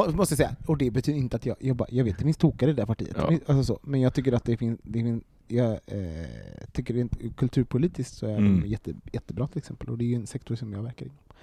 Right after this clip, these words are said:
Speaker 2: Jag måste ju faktiskt erkänna att jag tycker att landstings- och kommunalvalen är, är mycket mer ångest.
Speaker 1: Ja.
Speaker 2: Och det beror ju på, eh, Nya Karolinska. Alltså,
Speaker 1: Mm. <laughs>
Speaker 2: det, för, för du vet, för att jag är bara så här, jag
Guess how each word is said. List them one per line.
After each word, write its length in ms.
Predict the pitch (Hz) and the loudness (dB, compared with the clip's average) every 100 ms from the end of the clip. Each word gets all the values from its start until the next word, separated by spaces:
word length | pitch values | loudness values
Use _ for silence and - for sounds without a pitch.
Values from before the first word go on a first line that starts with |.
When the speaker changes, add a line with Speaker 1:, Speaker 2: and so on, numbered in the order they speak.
| - - - - - - | -18 -18 -16 -20 -14 8
Speaker 2:
Jag 140 | 123 | 10
måste 180 | 123 143 | 10 8
ju 80 | 127 | 8
faktiskt 300 | 127 104 - | 8 6 6
erkänna 300 | 95 87 82 | 6 6 0
att 80 | 78 | 0
jag 80 | 80 | 0
tycker 180 | 98 101 | 4 6
att 100 | - | 6
landstings- 480 | 107 90 - 85 | 4 4 -4 -4
och 60 | 82 | 0
kommunalvalen 840 | 87 82 82 78 87 104 92 85 - | 2 2 2 4 6 8 6 2 0
är, 680 | 82 76 73 71 73 78 - | 2 4 6 4 4 0 -2
är 220 | 82 73 | 4 4
mycket 560 | 78 80 82 78 73 - | 4 0 2 2 2 -2
mer 240 | 82 82 | -2 0
ångest. 520 | 80 98 - - - - - | 2 0 -2 -6 -8 -12 -2
Speaker 1:
Ja. 200 | 151 190 196 | 2 2 2
Speaker 2:
Och 120 | 90 | 4
det 120 | 90 | 6
beror 240 | 90 98 | 8 6
ju 80 | 82 | 4
på, 420 | 69 73 67 69 | 4 2 2 0
eh, 240 | 62 73 76 | 0 0 0
Nya 240 | 78 67 | -2 -2
Karolinska. 560 | 69 65 87 - - - - - | -2 0 0 -2 -4 -6 -8 -2
Alltså, 640 | 82 135 123 85 80 80 - - - | 0 0 4 8 8 6 2 -6 -6
Speaker 1:
Mm. 120 | - - | -4 0
<laughs> 180 | 139 | 0
Speaker 2:
det, 100 | 98 | 0
för, 180 | 82 113 | 4 4
för 100 | 104 | 6
du 60 | 104 | 6
vet, 160 | 98 | 6
för 80 | - | 4
att 100 | 92 | 2
jag 180 | 92 92 | 6 6
är 40 | |
bara 160 | 101 95 | 6 4
så 100 | 87 | 4
här, 60 | 85 | 4
jag 100 | 98 | 2